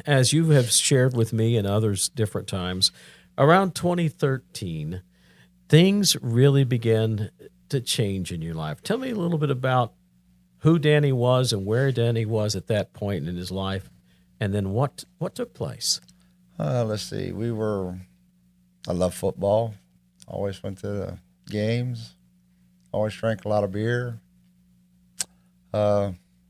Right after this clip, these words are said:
Speaker 2: drank beer just about every day. Uh, went to work, come home, drink more beer.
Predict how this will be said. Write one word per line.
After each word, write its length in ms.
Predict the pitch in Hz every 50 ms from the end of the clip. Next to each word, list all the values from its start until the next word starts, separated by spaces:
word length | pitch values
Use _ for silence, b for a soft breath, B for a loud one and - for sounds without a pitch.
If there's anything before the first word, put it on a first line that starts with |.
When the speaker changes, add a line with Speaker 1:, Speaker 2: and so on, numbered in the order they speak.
| _
Speaker 2:
drank 180 | - 117 113 101 _ -
beer 180 | 110 117 117
just 140 | 113 107 -
about 160 | - 107 104 104
every 200 | 107 104 104 101
day. 420 | 98 98 104 113 120 117 117 113 - _ _ _ _ _ _ _ _ _ _ _ _ _ _ _ _ _ _ _ _ _ _ _ _ _ _ _ _ _ _ _ _ _ _ _ _ _ _ _ _ _ _ _ _ _ _ -
Uh, 220 | 95 92 90 90 90 87 - _ _ _ _ _ _ _ _ _ _ _ _ - -
went 140 | - 107 -
to 60 | -
work, 400 | 95 87 92 101 107 107 113 - _ _ _ _ _ _ _ _ _ _ _ _
come 180 | - 101 98
home, 280 | 92 98 101 104 104 101
drink 220 | 101 104 101 -
more 180 | 110 107 104 104
beer. 440 | 95 101 104 104 107 107 107 101